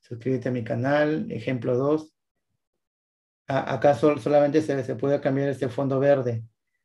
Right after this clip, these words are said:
Claro está que solamente puedes cambiar lo que está en fondo verde. Los textos no los puedes cambiar porque es un video.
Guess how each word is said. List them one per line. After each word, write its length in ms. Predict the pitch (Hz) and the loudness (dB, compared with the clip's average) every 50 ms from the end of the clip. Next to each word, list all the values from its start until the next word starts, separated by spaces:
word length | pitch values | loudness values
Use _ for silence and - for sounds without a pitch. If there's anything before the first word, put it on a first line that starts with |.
| _ _ _ _ _ _ _ _ _ _ _ _ _ _ _ _ _ _ | _ _ _ _ _ _ _ _ _ _ _ _ _ _ _ _ _ _
Claro 340 | - 156 160 180 190 190 190 | 6 8 10 10 10 10 10
está 520 | 180 160 160 - - 170 170 180 214 - - - - | 10 8 6 6 4 6 6 4 2 -2 -8 -10 -8
que 120 | 139 131 | -8 -4
solamente 540 | 117 - 165 170 175 175 180 185 175 175 165 | 2 4 6 8 8 6 6 4 4 2 0
puedes 300 | - 156 151 156 165 160 | 2 4 4 4 4 2
cambiar 500 | - 147 143 135 139 147 156 156 165 - | -2 -4 -4 -2 0 0 0 0 -2 -2
lo 200 | 135 135 123 117 | -4 -6 -6 -6
que 100 | - 131 | -6 -8
está 420 | 117 - _ - 147 151 165 180 | -8 -8 _ 0 4 4 6 6
en 140 | 180 175 156 | 6 4 2
fondo 300 | - 139 139 135 139 147 | 0 0 0 2 4 8
verde. 340 | 156 175 180 160 135 120 120 | 8 8 8 8 4 2 -2
Los 260 | 120 127 123 117 - | -2 -4 -4 -2 4
textos 380 | - 165 - - - 180 156 139 | 6 6 6 6 4 2 2 4
no 160 | 143 151 156 | 4 4 6
los 200 | 160 160 160 - | 6 6 4 2
puedes 220 | - 123 127 123 | -6 -6 -6 -6
cambiar 380 | - - 139 151 180 202 202 156 | -6 -4 -2 2 2 2 2 0
porque 220 | 147 - 110 139 | -2 -4 -4 -6
es 100 | 117 120 | -6 -4
un 80 | 135 135 | -2 0
video. 340 | 151 156 185 175 165 - | 2 4 4 4 2 -2